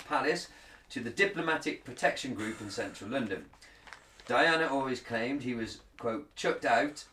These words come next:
after allegations emerged that the pair were having an affair.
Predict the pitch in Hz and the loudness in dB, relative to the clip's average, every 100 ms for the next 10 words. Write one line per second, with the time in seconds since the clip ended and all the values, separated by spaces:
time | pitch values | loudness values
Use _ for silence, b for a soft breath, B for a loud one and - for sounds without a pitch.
0 | _ 117 117 123 131 147 139 135 135 139 | _ -8 -6 0 4 4 2 0 0 -2
1 | 135 123 101 98 113 110 117 104 95 104 | -2 -2 -2 -4 -6 -10 -8 -4 -2 -2
2 | 98 90 92 92 95 - 117 - | -4 -4 -6 -6 -8 0 2 2